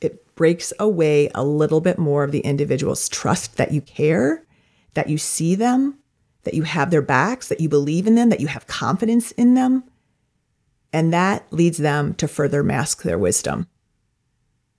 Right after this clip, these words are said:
In order to be the success that you want, you must pay attention to the other person very carefully. You must care about them first and foremost above your personal agenda, perhaps above your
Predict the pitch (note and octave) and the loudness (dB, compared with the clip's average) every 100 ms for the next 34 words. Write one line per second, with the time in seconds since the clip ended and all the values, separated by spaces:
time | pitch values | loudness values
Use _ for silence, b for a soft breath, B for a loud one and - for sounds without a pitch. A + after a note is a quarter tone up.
0 | _ _ _ - F3+ - F#3+ A#3 B3+ G#3+ | _ _ _ -2 0 0 0 2 2 2
1 | F#3+ E3+ - D3 - D3 D3+ - D#3 D#3 | 0 -2 -4 -6 -4 -4 -2 -4 -2 0
2 | F3 F3 D3 C#3+ - - F3 E3+ F3 G3 | 0 0 -2 -4 -4 0 2 2 2 -2
3 | - F#3 E3+ D3 D#3+ - D#3 D#3 D3 D#3 | -2 -2 0 -2 -2 -4 -2 -2 0 -2
4 | D3 D3 - D#3 F3 F#3+ F#3+ - D#3+ E3 | -2 -4 -2 -2 2 2 0 -2 -2 0
5 | C3+ - - _ _ _ _ _ _ F3 | 0 -2 -6 _ _ _ _ _ _ 0
6 | G3 G3+ - - - A3 A#3 B3+ - F3 | 2 2 -4 -6 2 4 4 0 -4 -2
7 | E3 - E3+ D3+ C#3+ - F#3+ G3 - - | -2 0 0 0 -2 -2 0 -2 -4 -2
8 | E3 - D3 E3+ G3 G3+ - D3+ D3 C3+ | -4 0 0 2 0 -2 -4 -4 -2 -2
9 | C3+ C#3+ D3 E3+ - - G#3+ G#3 G3+ G3+ | 0 2 2 0 -8 -2 0 2 2 2
10 | A3 A#3 _ _ _ _ _ _ _ _ | 0 -4 _ _ _ _ _ _ _ _
11 | _ - E3 E3 C3 - C#3+ C3 C#3+ C3+ | _ -6 -2 -2 -2 -4 -4 -2 2 2
12 | A2 | 2